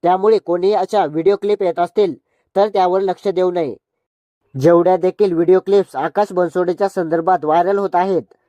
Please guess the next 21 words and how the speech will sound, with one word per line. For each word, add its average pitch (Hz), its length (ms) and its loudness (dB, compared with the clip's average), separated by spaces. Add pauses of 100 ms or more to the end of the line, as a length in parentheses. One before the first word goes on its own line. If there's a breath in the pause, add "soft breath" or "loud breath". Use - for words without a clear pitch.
(240)
ते 180 60 2 (100)
खोट्या 185 300 0
आहेत. 180 300 -2 (680)
जेव्हा 190 260 2
एखादा 190 360 -2
रील 180 140 -4
स्टार 196 320 0
खरंच 185 220 -2
आकाश 180 320 -4
बनसोडेला 175 480 -4
भेटण्यासाठी 175 640 -4
जाईल, 175 320 -2 (520)
तेव्हा 180 220 2
त्याबद्दल 175 580 -2
खरी 170 180 -4
बातमी 185 300 -2
आपल्या 190 320 -4
चॅनलच्या 180 360 -4
माध्यमातून 180 560 -2
दिली 180 240 -2
जाईल. 156 280 -2